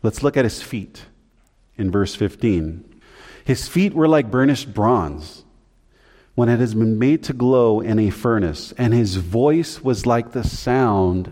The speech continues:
of many waters." So we're gonna break this up. We're gonna look at, when it says, he's now describing his feet, "Were like burnished bronze." What's, what's that? Like made to glow in a furnace, we'll look at, what does that mean?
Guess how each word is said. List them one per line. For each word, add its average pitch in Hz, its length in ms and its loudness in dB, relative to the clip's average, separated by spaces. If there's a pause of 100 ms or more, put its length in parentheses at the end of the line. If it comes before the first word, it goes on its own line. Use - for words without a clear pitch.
of 95 220 -2
many 87 520 -2 (240)
waters." 82 760 -2 (300)
So - 100 -6
we're 113 120 2
gonna 123 180 0
break 92 240 -2
this 98 240 -6
up. 82 160 -2
We're 98 60 -4
gonna 98 140 2
look 101 240 0
at, 92 200 0
when 101 100 -2
it 101 60 0
says, 104 260 -2 (300)
he's 104 100 -4
now 135 160 4
describing 131 540 0
his 120 180 -2
feet, 101 320 -4 (560)
"Were 117 160 2
like 120 260 2
burnished 117 520 0
bronze." 90 640 0
What's, - 340 -16 (320)
what's - 180 -12
that? - 360 -4 (800)
Like 98 200 -4
made 135 260 2
to 127 80 -4
glow 120 260 2
in 123 80 2
a 113 40 -2
furnace, 110 480 0
we'll 98 140 -2
look 98 160 -2
at, 85 160 -2
what 104 300 -4
does 92 160 -2
that 90 200 0
mean? 76 360 -4